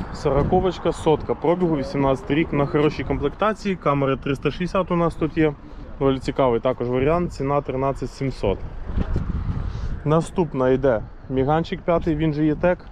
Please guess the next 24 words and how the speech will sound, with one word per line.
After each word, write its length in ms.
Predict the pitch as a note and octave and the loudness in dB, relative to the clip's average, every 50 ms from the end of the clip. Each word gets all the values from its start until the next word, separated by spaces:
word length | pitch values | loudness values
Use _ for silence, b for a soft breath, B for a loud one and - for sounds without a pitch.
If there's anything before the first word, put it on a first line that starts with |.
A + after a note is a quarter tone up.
| - - | -16 -10
двадцять 360 | C#3 C#3 D3+ D#3+ D#3 D#3+ C#3+ | -2 -2 -2 -2 -2 -4 -4
другого 380 | C#3+ D3+ D#3 D#3 D#3 D3+ D3 D3 | -2 0 2 4 4 4 4 2
року, 280 | E3 E3+ - - D#3 | 0 -2 -2 -4 -6
сто 440 | - - - - - - - E3+ D#3+ | -6 -8 -12 -12 -4 0 2 2 2
тисяч 360 | - - D#3 - - - - - - | 2 0 -2 -2 0 -2 -2 -2 0
пробігу, 400 | F#3+ G3 G3 F#3 F3+ F3+ F3+ E3+ B B B B B B B B B | 0 0 2 2 2 2 2 0 B B B B B B B B B
шістдесят 420 | - - D3 D3+ - E3 C#3+ - | -4 -2 -2 0 2 2 0 0
кіловат 440 | - - C#3+ C#3 C#3+ C#3+ C#3 C3 A#2+ | 2 2 2 4 4 4 2 2 0
батарея, 600 | B2 D3 D#3+ - F3 F3 F3+ F3+ F3+ F3+ F3 E3 B B B B B B B B B B B B | -2 -2 -2 0 0 0 2 2 2 2 0 0 B B B B B B B B B B B B
запас 300 | C3 C#3+ C3 D3+ D3 - | -2 0 2 2 0 0
ходу 240 | - - E3+ D#3+ E3 | 0 0 0 2 2
в 40 | E3 | 2
нього 180 | E3 D#3+ D#3 | 4 2 2
до 200 | C#3+ B2+ D3+ E3 | 2 2 0 0
чотириста 520 | - - C#3 - C#3+ C3+ B2+ - - C#3+ C#3 | 0 -2 -4 -4 -4 -4 -4 0 0 -2 0
п'ятдесяти 540 | - C3 - - C3 C3+ C3 - - C3 | -2 -4 -4 -4 -4 -4 -4 -6 -6 -8
кілометрів. 540 | A#2 - C3+ B2+ A2+ G2 F2+ F#2 - G2 F#2+ - - - | -2 0 0 2 2 0 -2 -4 -6 -8 -10 -8 -10 -8
Зовні 400 | - A#2 A2+ D3+ F3+ F#3 F3 D#3+ | -8 -2 2 2 4 4 4 2
він 180 | D3+ C#3+ C#3+ C#3+ | 0 0 -2 -2
виглядає, 560 | C#3 C#3 C#3 C#3+ C#3 D3+ D3+ D3 C3 A#2+ A#2 | -2 0 0 0 2 4 4 4 2 2 0
як 120 | C3 D3 - | -2 -4 -4
всі, 180 | - - D3+ | -4 -2 -2
в 60 | C3+ | -2
принципі, 480 | - D3 D3 C3+ - - - - C3+ B2 | -2 -2 -2 -2 -4 -4 -2 0 0 0